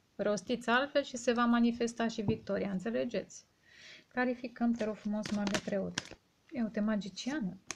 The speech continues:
Manifestați! manifestați creștere spirituală, manifestați dreptate, autoritate, adică nu să fiți voi musai, uh, autoritar în sensul negativ al cuvântului, să bateți cu pumnul în masă, nu, verticalitate.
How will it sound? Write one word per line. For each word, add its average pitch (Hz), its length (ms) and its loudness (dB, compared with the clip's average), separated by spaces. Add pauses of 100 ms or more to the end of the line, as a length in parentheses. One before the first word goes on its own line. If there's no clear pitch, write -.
(380)
Manifestați! 302 1400 2 (920)
manifestați 269 840 2
creștere 240 400 0
spirituală, 226 640 -2
manifestați 233 960 0
dreptate, 233 840 -2 (520)
autoritate, 247 1300 2
adică - 380 2 (640)
nu 226 180 0
să 247 160 0
fiți 240 240 0
voi 226 140 2
musai, 214 800 2
uh, 214 160 2
autoritar 214 560 0
în 214 100 6
sensul 226 560 0
negativ 208 420 0
al 208 140 -2
cuvântului, 202 480 0
să - 120 4
bateți 214 400 -2
cu 196 100 -10
pumnul 208 320 0
în 185 40 2
masă, 202 360 -2
nu, 214 320 2
verticalitate. 208 1200 -2